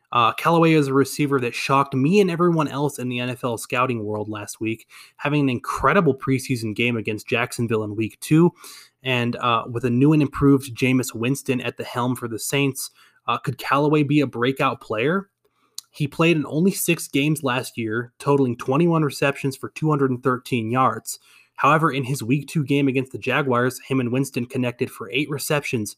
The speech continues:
a hundred and sixty-five yards, and two touchdowns in only one quarter, as the starters only play for a quarter or two at most in preseason.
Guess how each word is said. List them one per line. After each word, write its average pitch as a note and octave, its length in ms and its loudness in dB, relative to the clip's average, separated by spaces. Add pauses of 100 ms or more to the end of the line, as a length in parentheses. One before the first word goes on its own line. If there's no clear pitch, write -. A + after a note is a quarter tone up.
a B2+ 80 -8
hundred C#3 360 2
and C#3 100 0
sixty-five C3 560 2
yards, A2+ 320 2 (160)
and A2+ 160 -8
two A2 160 -4
touchdowns D#3 640 -4 (540)
in B2+ 160 -4
only C#3+ 300 6
one A#2+ 340 -2
quarter, A#2+ 500 2
as A2 120 -8
the A#2 100 -8
starters C3 440 -2
only A#2+ 260 -4
play B2 220 0
for A2+ 180 -6
a A2+ 40 -6
quarter B2+ 280 2
or A#2 140 -2
two A#2 200 -2
at A#2 80 -2
most B2+ 380 0
in A2+ 100 -6
preseason. A#2 600 -2